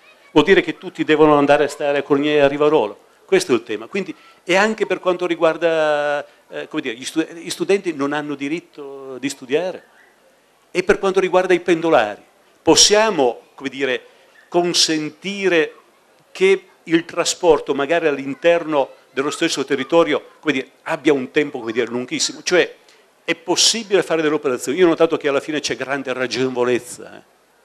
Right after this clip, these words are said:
nell'opinione pubblica. Bisogna avere anche il coraggio di dire le cose come stanno e anche dire come le risorse vengono utilizzate.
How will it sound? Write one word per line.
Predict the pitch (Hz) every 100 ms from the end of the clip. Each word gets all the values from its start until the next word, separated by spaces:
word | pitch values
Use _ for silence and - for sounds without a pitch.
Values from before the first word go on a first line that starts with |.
| _ _ _ _
nell'opinione | 139 135 135 135 131
pubblica. | 127 117 95 95 _ _ _ _ _ _ _ _ _ _
Bisogna | 131 143 165
avere | 180 190
anche | 190 190
il | 185
coraggio | 170 170 160
di | 156
dire | 143 147
le | 151
cose | 143 135 135
come | 123 113
stanno | - - - _ _ _ _ - - _
e | 151
anche | 180 208 - 180
dire | 170 214 220 202
come | 165 165
le | 160
risorse | 160 147 175 180 - 170
vengono | 143 139 143
utilizzate. | 131 131 117 113 110 92 -